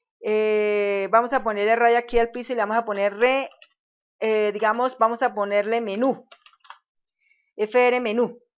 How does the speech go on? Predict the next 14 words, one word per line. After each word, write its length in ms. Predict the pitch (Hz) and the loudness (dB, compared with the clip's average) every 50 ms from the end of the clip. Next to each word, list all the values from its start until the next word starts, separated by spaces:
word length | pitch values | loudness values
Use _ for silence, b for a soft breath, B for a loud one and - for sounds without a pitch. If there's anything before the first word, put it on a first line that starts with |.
| _ _ - | _ _ -8
va, 180 | 147 131 - _ _ _ _ _ _ _ _ - | -8 -8 -8 _ _ _ _ _ _ _ _ -12
F 360 | - 208 208 - 226 220 220 | -12 -12 -8 -6 -6 -4 -4
R 100 | 214 226 | -4 -4
M, 300 | 226 226 226 226 - - | -6 -6 -8 -10 -10 -6
F 480 | - 214 233 247 240 285 277 269 254 233 | 0 0 0 0 2 -2 -2 -2 0 -2
R 220 | 226 233 233 233 | -2 -2 -2 -4
M, 180 | 220 214 226 233 | -4 -4 -6 -4
raya 240 | 208 190 170 170 170 | -4 -4 -4 -2 -4
al 80 | 170 | -6
piso, 260 | 170 - 214 214 240 226 | -6 -12 -14 -12 -10 -10
menú. 320 | 214 220 247 247 165 - _ _ _ _ _ _ b b b b b b b b b b b b b b b b b b | -8 -4 -4 -4 -4 -6 _ _ _ _ _ _ b b b b b b b b b b b b b b b b b b
Entonces, 500 | - 262 254 359 359 339 277 277 277 - - | -8 -2 8 8 8 8 8 2 -6 0 4
este 300 | 302 339 339 339 392 381 | 4 4 4 4 -2 -2
formulario, 800 | 370 392 392 370 381 392 403 403 370 339 285 262 254 240 247 | 0 0 0 2 0 0 4 6 6 8 8 6 4 0 -4